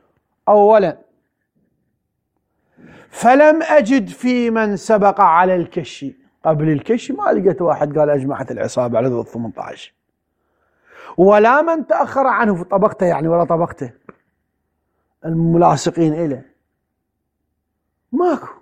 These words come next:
ها، "ولا من تأخر عنه دعوى الإجماع". عد المتأخرين، متأخر، المتأخر، أو قد أطبق، كأن تقريبًا أطبقوا. تقريبًا شنو هو؟ أنا جاي أسولف على طبقته وفوقه.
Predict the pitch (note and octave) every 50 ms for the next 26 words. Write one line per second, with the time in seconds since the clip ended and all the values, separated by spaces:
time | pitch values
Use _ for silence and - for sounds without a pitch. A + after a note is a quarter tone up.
0 | _ _ _ _ _ _ _ _ _ _ _ _ _ _ _ _ _ _ _ _
1 | _ _ _ _ _ _ _ _ - - F3+ F#3 F#3 F3+ F3 F3 E3+ E3+ E3+ E3+
2 | F3+ G#3 A3+ B3+ C#4+ D#4+ F4 E4 D#4+ D#4+ D#4+ D#4 D#4 - D4+ E4 E4+ D4 A#3 -
3 | - B3 B3+ B3 A#3+ G#3+ G3 A3 G#3+ G3 F3+ F#3+ F#3+ D#3+ G3 D3 D3+ F3+ F3 E3
4 | D#3 D3+ B2+ C#3 C3+ C#3 - - - - _ _ _ _ _ _ _ _ - -
5 | - - - - F3 F3 C#3+ B2+ D#3+ D3+ D3 D3 C#3 - D#3+ C#3 - - D3 C#3+
6 | D#3+ G#3 C4 B3+ B3 A#3+ B3 A3 - - E3 C#3+ - - D#3+ D3+ D3+ D3 - E3
7 | E3+ - F3+ A3 A3 F#3 E3 - - - G3+ F3 F3 A#3 A#3+ - - - - -
8 | - - C4 B3+ - - - A#3 A3+ A#3 A#3 A#3 A#3 A#3 C#4 E4 E4+ - D#4 A#3+
9 | A#3 A3+ G3+ F#3 - - C#3 - G#3 G3+ G3+ A3+ A#3 A#3+ A#3+ C4+ C4 G#3+ B3 C4
10 | B3 A#3+ B3 A3+ - - _ _ _ _ _ _ _ _ _ _ - - - A#3+
11 | A3 E3+ D3 D3+ - B2+ A#2+ - - G#3 A#3+ G#3+ - - B2 B2 B2 - - C3
12 | A#2 B2+ F3 - - - C4 F4 F#4 G4 G4+ G4+ _ _ _ _ _ _ _ _
13 | B3 - - D#4 G#3+ D#3 B2+ A#2+ A#2+ G2+